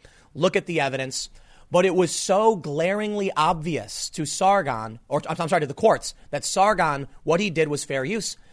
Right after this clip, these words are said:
They dismissed it in a motion to dismiss, shutting them down. Now, what's also interesting, they argue Aquila never actually asked for a settlement. They say, well, here, look, check it out. Plaintiff made no settlement offer at all until the March twenty eighteen initial conference,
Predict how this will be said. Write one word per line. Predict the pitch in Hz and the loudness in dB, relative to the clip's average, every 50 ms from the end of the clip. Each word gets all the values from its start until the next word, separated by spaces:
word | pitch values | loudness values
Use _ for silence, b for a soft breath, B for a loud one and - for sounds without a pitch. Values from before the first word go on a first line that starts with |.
| b b | b b
They | - 120 160 170 | -4 -4 -2 -2
dismissed | 135 160 160 - - - 160 185 202 196 | -2 -2 -4 -4 -4 -2 -2 -2 -2 -2
it | 208 - | -4 -6
in | - 160 | -4 -4
a | 151 | -2
motion | 147 151 151 147 - 135 | 0 0 0 0 -4 -8
to | 123 | -8
dismiss, | 120 117 - - 175 165 139 - - - - - - | -10 -10 -6 -4 -4 -2 -2 -4 -6 -8 -12 -16 -18
shutting | - - - 175 170 175 175 170 147 | -8 -2 -2 0 0 0 -2 -2 -2
them | 151 143 135 123 | -2 -2 -2 -2
down. | 135 156 139 117 98 98 - _ _ _ _ _ _ _ _ _ _ - - - - - - - | -2 -2 -2 -4 -6 -12 -18 _ _ _ _ _ _ _ _ _ _ -20 -20 -20 -20 -20 -14 -6
Now, | - 156 160 160 151 151 147 b b b b b b b | 0 2 2 4 2 2 0 b b b b b b b
what's | - 165 165 - | -2 2 4 6
also | 202 240 233 240 214 | 6 6 6 4 0
interesting, | 160 156 147 - 139 - - 117 87 85 - _ _ _ | 0 -2 -2 -4 -6 -6 -6 -8 -8 -10 -16 _ _ _
they | - 156 - | -2 2 4
argue | - 170 202 208 170 196 190 170 | 6 6 6 4 2 0 0 0
Aquila | 160 156 - - 240 277 269 226 | 0 -2 -2 -2 -2 0 0 0
never | 175 156 151 165 160 185 202 151 | 0 0 0 0 0 0 2 2
actually | 165 165 160 - - 175 156 151 147 107 | 2 2 2 0 -4 -6 -4 -4 -2 -2
asked | 135 135 131 - - | 0 -2 -2 -4 -8
for | - - 131 | -8 -6 -6
a | 131 | -2
settlement. | - 190 185 160 120 95 - - _ b b b b b b b b b | 0 0 0 0 -4 -8 -14 -20 _ b b b b b b b b b
They | - 175 175 | 0 0 2
say, | - 202 190 196 | 4 4 4 4
well, | - 156 156 151 143 | 4 4 2 2 2
here, | - 143 151 - | 0 -2 -4 -4
look, | - - - 147 | -4 -4 -4 -6
check | - 190 196 | -2 0 2
it | 190 | 2
out. | 151 - - b b b b b - | 0 0 -4 b b b b b -4
Plaintiff | - 190 214 240 214 247 196 - | 0 0 0 2 2 0 0 0
made | - 202 196 151 | 0 0 0 0
no | 143 160 175 220 262 | 0 0 2 2 2
settlement | - - - 220 226 196 170 147 135 131 - - | 2 2 4 4 4 4 2 -2 -4 -6 -2 0
offer | 143 156 156 - 165 - - | 2 2 2 0 -2 0 0
at | 165 170 - | 0 0 2
all | - 160 220 233 170 117 110 110 131 | 4 6 6 6 6 4 0 -4 -6
until | 147 147 - 175 170 165 160 - - | -6 -2 0 2 2 2 2 0 -2
the | 139 135 156 | -2 -2 -2
March | 156 151 160 165 190 - - - | 2 4 4 4 4 2 -2 -6
twenty | - 185 185 185 185 | -6 -4 -4 -4 -2
eighteen | 143 165 - - 170 156 156 | -2 -4 -4 -4 -6 -6 -4
initial | 147 139 - 139 | -4 -4 -6 -6
conference, | - - 175 214 175 - 139 127 - - - | -4 -4 -4 -4 -4 -4 -6 -6 -6 -8 -8